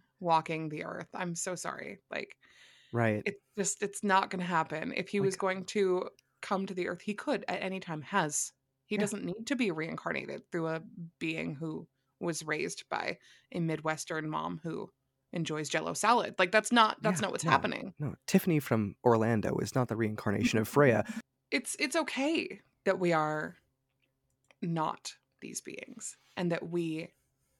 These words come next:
Speaker 1: and it's okay that we wanna create relationships with these beings
Speaker 2: Well,
Speaker 1: to,
Speaker 2: yeah.
Speaker 1: you know, to, to increase our fortunes or increase our luck or, or simply just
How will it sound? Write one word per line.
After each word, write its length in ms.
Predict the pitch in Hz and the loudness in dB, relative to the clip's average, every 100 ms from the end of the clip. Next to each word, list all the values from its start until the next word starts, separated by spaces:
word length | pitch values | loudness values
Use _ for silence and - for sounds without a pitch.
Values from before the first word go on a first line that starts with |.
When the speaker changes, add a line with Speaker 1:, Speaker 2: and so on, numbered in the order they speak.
| _ _ _ - | _ _ _ -4
Speaker 1:
and 160 | 269 285 | 4 4
it's 140 | 294 | 4
okay 200 | 294 269 | 0 0
that 80 | 254 | 0
we 100 | 240 | 2
wanna 200 | 240 226 | 2 2
create 280 | 226 254 233 | 2 0 0
relationships 560 | 247 302 359 226 175 - | 0 0 0 -2 -4 -10
with 80 | |
these 200 | 156 156 | -8 -8
beings 480 | - 113 - - - _ _ _ _ _ - | -6 -8 -8 -10 -12 _ _ _ _ _ 0
Speaker 2:
Well, 160 | 254 240 | 4 6
Speaker 1:
to, 40 | |
Speaker 2:
yeah. 220 | 330 339 226 | 6 6 4
Speaker 1:
you 80 | |
know, 300 | 208 185 254 - _ - | 2 2 -2 -10 _ -6
to, 120 | 269 214 - | -6 -4 -2
to 120 | 254 | -2
increase 320 | 208 202 175 | 0 -2 0
our 160 | 160 - | -2 -2
fortunes 580 | 175 170 185 196 214 | -6 -6 -6 -4 -2
or 100 | 196 | -2
increase 320 | 175 170 165 160 | -2 -4 -6 -4
our 120 | 156 | -4
luck 300 | 156 185 - | -4 -4 -2
or, 260 | 175 165 165 - - - | 0 0 -4 -16 -14 0
or 500 | 170 165 160 165 - | 4 4 4 0 -4
simply 400 | - 196 180 165 | -6 -6 -2 -2
just 300 | 165 156 - | -2 -6 -8